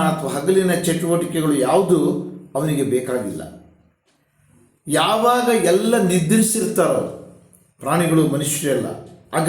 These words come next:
ಜ್ಞಾನಿ ಎಚ್ಚರವಾಗಿರ್ತಾನೆ. ಯಾಕೆಂದರೆ ಯಾವುದೇ ಪ್ರಾಪಂಚಿಕ ವಿಷಯಗಳ ಆಸಕ್ತಿ ಅವನಿಗಿಲ್ಲ.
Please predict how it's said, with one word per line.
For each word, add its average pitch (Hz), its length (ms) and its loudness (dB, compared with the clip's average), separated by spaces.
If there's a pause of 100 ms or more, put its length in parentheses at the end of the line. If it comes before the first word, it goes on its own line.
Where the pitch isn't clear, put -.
(120)
ಜ್ಞಾನಿ 160 420 0
ಎಚ್ಚರವಾಗಿರ್ತಾನೆ. 143 840 -4 (800)
ಯಾಕೆಂದರೆ 160 360 0
ಯಾವುದೇ 180 360 2
ಪ್ರಾಪಂಚಿಕ 180 640 -2 (560)
ವಿಷಯಗಳ 156 500 2 (100)
ಆಸಕ್ತಿ - 440 -2
ಅವನಿಗಿಲ್ಲ. 98 400 -4